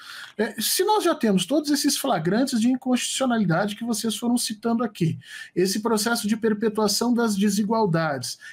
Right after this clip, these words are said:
essa questão de que essas escolas cívico-militares e nem as escolas militares podem se, se, eh, ser colocadas como escolas públicas, na realidade, né?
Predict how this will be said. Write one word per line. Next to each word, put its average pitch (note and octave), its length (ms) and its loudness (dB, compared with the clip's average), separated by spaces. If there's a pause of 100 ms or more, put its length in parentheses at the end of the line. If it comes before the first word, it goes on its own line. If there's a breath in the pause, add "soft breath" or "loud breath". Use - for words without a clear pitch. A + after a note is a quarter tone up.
(100)
essa A3+ 280 0
questão A#3 460 0
de B3 100 0
que A#3+ 280 0
essas G3+ 260 2
escolas G3+ 400 2
cívico-militares F#3+ 800 0
e A3 80 4
nem G3+ 280 4
as B3 120 2
escolas G#3 420 0
militares F3+ 460 -2
podem A3+ 280 -2
se, B3 300 -6 (160)
se, A3 360 0
eh, F#3 280 2
ser G3+ 300 -2
colocadas G3 500 0
como A3 220 0
escolas A#3+ 420 0
públicas, G#3 580 0
na E3+ 120 2
realidade, F3 680 0
né? G#3 220 0